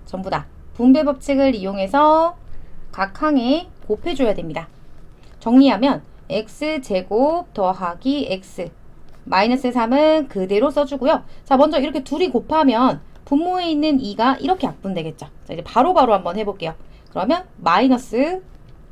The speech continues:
오 엑스 제곱. 자, 여기도 여기 두 번째 만나면요, 이렇게 약분되-, 될 거고요. 마, 마가 만났으니까 부호는 플러스, 그리고 칠 엑스가 남게 됩니다.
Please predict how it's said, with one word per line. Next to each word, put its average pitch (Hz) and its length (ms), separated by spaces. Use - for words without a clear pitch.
오 240 320
엑스 262 460
제곱. 214 400
자, 185 160
여기도 262 440
여기 277 180
두 269 120
번째 320 280
만나면요, 208 560
이렇게 285 480
약분되-, 196 640
될 180 180
거고요. 202 500
마, 240 340
마가 220 340
만났으니까 196 840
부호는 247 440
플러스, 339 760
그리고 208 340
칠 269 220
엑스가 285 580
남게 185 320
됩니다. 165 360